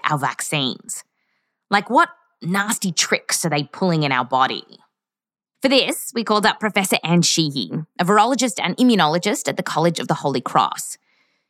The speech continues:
And she told us that these scarier variants are popping up because as the pandemic drags on and on, infecting more and more people,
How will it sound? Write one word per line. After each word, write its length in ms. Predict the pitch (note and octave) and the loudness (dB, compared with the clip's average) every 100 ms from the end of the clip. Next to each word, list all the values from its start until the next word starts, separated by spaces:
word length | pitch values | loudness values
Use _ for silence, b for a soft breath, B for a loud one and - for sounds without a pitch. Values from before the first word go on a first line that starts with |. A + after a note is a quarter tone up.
| _ | _
And 120 | A3+ | -2
she 80 | C4+ | 2
told 240 | D4 C#4+ | 4 4
us 240 | C#4+ - - _ _ | 2 0 -12 _ _
that 80 | A3+ | -4
these 180 | C4 F4+ | -2 -4
scarier 640 | - - - G#3 A#3+ A3+ | -4 -6 -4 0 2 2
variants 760 | F3 E3 D#3+ C3+ E2 - - - | 4 2 2 0 -4 -8 -10 -8
are 60 | - | 0
popping 320 | A#3+ - F#3+ | 2 2 2
up 240 | D3+ A#2+ - _ | 2 0 -4 _
because 440 | F3 G3 F3+ E3 - | -2 0 -2 -6 -4
as 200 | F3+ G#3 | -2 0
the 100 | B3+ | -2
pandemic 640 | B3+ G#3+ F#3 D#3 D#3+ - | 0 0 2 2 0 -4
drags 340 | - D3 D#3 - | -2 0 0 -4
on 280 | C3+ D3+ D#3 | 0 0 0
and 160 | - C#3+ | 0 0
on, 380 | A2 G2 G3 - | 2 0 -2 -4
infecting 600 | D3 - - D#3+ C3+ - | -10 -10 -8 -4 -2 -2
more 300 | C#3+ C#3+ - | 0 0 0
and 120 | C#3+ | 0
more 160 | C3+ B2 | -2 -4
people, 600 | - E3 - - - | -6 -6 -6 -8 -14